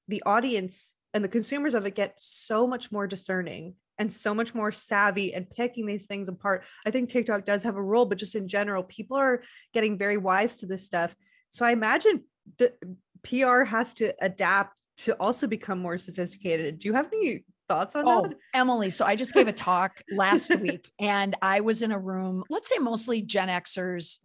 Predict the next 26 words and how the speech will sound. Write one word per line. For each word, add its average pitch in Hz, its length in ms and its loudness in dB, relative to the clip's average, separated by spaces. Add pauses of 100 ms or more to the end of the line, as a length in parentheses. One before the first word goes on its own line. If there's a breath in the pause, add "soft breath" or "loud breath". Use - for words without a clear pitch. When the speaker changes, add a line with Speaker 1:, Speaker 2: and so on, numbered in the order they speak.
(120)
Speaker 2:
boomers. 180 720 -4 (400 loud breath)
Um, 202 260 0
and 220 140 2
there 233 100 2
were 226 260 2
some 403 240 -2
younger 294 320 -2
people 185 320 -4
in 180 60 -6
there 175 140 -4
too. 202 180 -4
And 180 140 -2
I'm 185 80 -2
giving 247 260 0
a 214 60 -2
talk 180 340 -2
about 165 380 -4
P 202 180 -4
R, 156 220 -4
social 233 320 -2
media 214 200 2
P 175 160 -6
R - 200 -8
crises. 165 500 -6
And 170 80 -6
I'll, 170 220 0